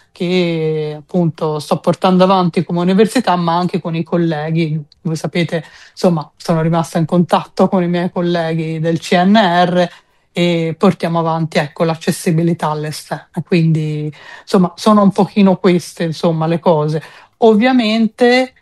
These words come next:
l'altra parte è quello di sviluppare applicazioni che possano invece aiutarci oltre che agli strumenti.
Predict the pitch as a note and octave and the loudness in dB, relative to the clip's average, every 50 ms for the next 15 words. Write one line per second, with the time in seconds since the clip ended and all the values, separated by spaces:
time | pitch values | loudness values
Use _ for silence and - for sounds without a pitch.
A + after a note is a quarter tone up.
0 | _ _ _ - F#3+ F#3+ F3+ F3 E3 - - A#3+ B3 - G#3+ F#3 F3+ F3+ G3 - | _ _ _ -2 0 2 2 2 0 -2 -2 -4 -2 0 0 2 2 0 -2 -4
1 | _ - F3+ F3 F3+ - - F#3+ F#3 F#3 F3+ E3 E3 E3+ D#3+ D#3+ F3 F3 F3 E3+ | _ -4 -4 -4 -4 -4 -4 -4 -2 -2 -2 -2 -2 -4 -2 -2 -2 0 -2 -2
2 | E3 _ _ - G3 F#3+ F#3 F3 E3 D#3+ D#3 D#3 D#3+ - _ - F#3+ F3 - G#3+ | -6 _ _ 2 4 4 4 2 2 0 -2 -6 -8 -8 _ -2 -2 0 0 -2
3 | G3+ - - - - G#3+ F#3+ F3+ F3+ F3 F#3 G3+ A3 G#3 - - G3+ - - - | -2 -2 -8 -6 -4 -2 0 0 0 0 2 0 0 -2 -2 -2 -4 -4 -2 -2
4 | F3+ E3 D#3 - - - G#3+ F#3+ E3+ E3+ D#3+ E3+ F3 - - F#3+ E3 E3 E3+ - | -2 -2 -2 -2 -2 0 0 2 2 0 0 -2 -2 -2 -2 -2 0 -2 0 0
5 | F#3 D#3+ D3+ D#3 D#3+ D#3+ - - - - G3 F3 F3 F3 D#3 - F#3 E3+ - F3 | 0 -2 0 -2 -4 -4 -6 -4 -2 0 2 2 2 0 0 -2 -4 -2 -2 -2
6 | E3 E3 D#3 D#3 - - - E3 E3+ F#3 G#3 G3+ F#3+ F3 E3+ D#3+ - - E3 | -2 -2 -4 -4 -6 -6 -2 0 2 4 4 4 4 2 2 0 -2 -6 -8